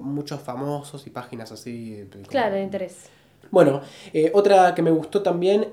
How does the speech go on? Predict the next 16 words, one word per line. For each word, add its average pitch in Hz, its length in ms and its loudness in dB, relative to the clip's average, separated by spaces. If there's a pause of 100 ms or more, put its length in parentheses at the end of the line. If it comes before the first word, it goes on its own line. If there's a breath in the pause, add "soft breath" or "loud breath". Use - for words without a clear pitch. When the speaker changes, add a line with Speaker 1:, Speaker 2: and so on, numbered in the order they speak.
Speaker 1:
es, 165 540 -2
este, 135 640 -6 (560)
que 147 80 -2
tiene 151 160 2
que 143 60 2
ver 156 320 2
de 135 80 -6
vuelta 135 220 -2
con 127 200 -6
la 123 120 -8
comida, 185 580 2 (120)
Speaker 2:
Sí. 190 300 -10
Speaker 1:
es 185 300 -2
no 180 120 4
como 175 200 2
postres. 151 720 -4